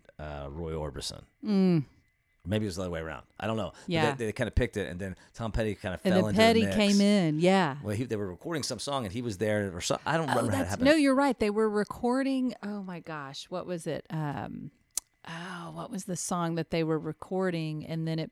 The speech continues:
Speaker 2: became, it was one of those, it was kinda like the, 'cause Ry, speaking of Ry Cooder, there was a Ry Cooder Little, Little Village
Speaker 1: Mm.
Speaker 2: band, which was kind of a who's who.
Speaker 1: Okay,
Speaker 2: So it was
Speaker 1: yeah.
Speaker 2: like a similar,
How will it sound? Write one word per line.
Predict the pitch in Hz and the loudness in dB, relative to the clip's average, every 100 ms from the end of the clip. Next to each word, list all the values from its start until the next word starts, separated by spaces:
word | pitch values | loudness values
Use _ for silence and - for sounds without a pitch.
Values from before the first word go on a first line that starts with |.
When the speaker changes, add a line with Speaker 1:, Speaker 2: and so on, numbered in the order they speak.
| - | -8
Speaker 2:
became, | 160 - 165 165 160 156 - _ _ _ _ _ - | -8 -4 -2 -2 -2 -4 -6 _ _ _ _ _ -2
it | 185 | 0
was | 190 | 2
one | 208 220 | 2 2
of | |
those, | 208 185 | 0 2
it | 208 | 2
was | 214 | 2
kinda | - 262 240 | 2 0 2
like | 202 - | -2 0
the, | 180 165 160 156 | 0 2 0 -2
'cause | 185 170 | -4 -2
Ry, | 165 165 175 | 0 0 -2
speaking | - - 165 | -4 -6 -4
of | 143 | -4
Ry | 151 139 | -4 -6
Cooder, | - 180 151 | -2 0 0
there | 156 | -2
was | 151 156 | -2 -2
a | |
Ry | 156 160 160 | -2 -2 -2
Cooder | - 160 156 | -2 -2 -2
Little, | 160 160 156 | -2 -2 -4
Little | 175 170 156 | -4 -2 -2
Village | 160 170 156 143 - - - _ _ _ 156 | -2 0 0 -2 -8 -12 -20 _ _ _ -2
Speaker 1:
Mm. | |
Speaker 2:
band, | 170 151 147 | 0 0 -2
which | 147 - | -4 -8
was | 160 | -10
kind | - 170 | -6 -4
of | 156 | -4
a | 151 | -6
who's | 196 175 160 | -4 -6 -6
who. | 202 175 165 160 | -4 -4 -2 -2
Speaker 1:
Okay, | 160 - 160 | -4 -6 -4
Speaker 2:
So | 208 | -2
it | |
was | 185 | -2
Speaker 1:
yeah. | |
Speaker 2:
like | 185 | -4
a | 175 | -6
similar, | - - 214 202 190 185 180 175 175 170 170 170 170 | -6 -4 -2 -2 -2 -2 -2 -2 -4 -4 -4 -4 -6